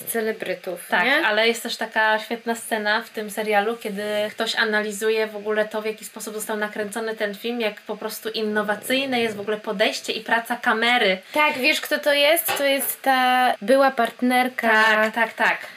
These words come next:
Speaker 1: tego stolarza, który ukradł <laughs> taśmę.
Speaker 2: Taśmę.
Speaker 1: I ona też jest aktorką porno i ona właśnie zwraca na to uwagę, że, że jak jest scena kulminacyjna, tak, w filmach porno, czyli, e,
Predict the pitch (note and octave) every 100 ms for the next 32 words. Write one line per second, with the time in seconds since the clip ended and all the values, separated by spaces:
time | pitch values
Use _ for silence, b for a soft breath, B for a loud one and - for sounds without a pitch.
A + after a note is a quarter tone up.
0 | - - A3+ G#3 - G#3 G3+ D4 E4 E4+
1 | F4 D4+ - A#3 - G3+ G#3 A#3 - -
2 | C#4+ B3 A#3 A3 A3 B3 G#3+ D4+ D#4 F#4+
3 | F#4+ B B B B - - C#4+ C#4 C#4+
4 | C#4 A3+ - A#3+ A#3+ A#3 A3+ A3+ A#3+ C#4
5 | D#4 - - B3 A#3+ A#3 B3 A3 B3 B3
6 | A#3 A3+ A#3+ A#3 B3+ A#3 G#3 F#3 G3+ G#3
7 | - B B B G3+ G#3+ G#3+ G#3 A3 A3
8 | A3+ A3 - - G#3+ - A#3 A#3 A3+ G#3+
9 | G#3 G#3 B3+ A#3 A#3 A3+ A3+ B3 A#3 G#3+
10 | F#3 F#3 G#3 A#3 - - G#3 G3+ G3+ -
11 | G3+ G#3+ A3+ A3 G#3+ G3+ G3+ G3+ G3 F#3+
12 | - G3 F#3+ F#3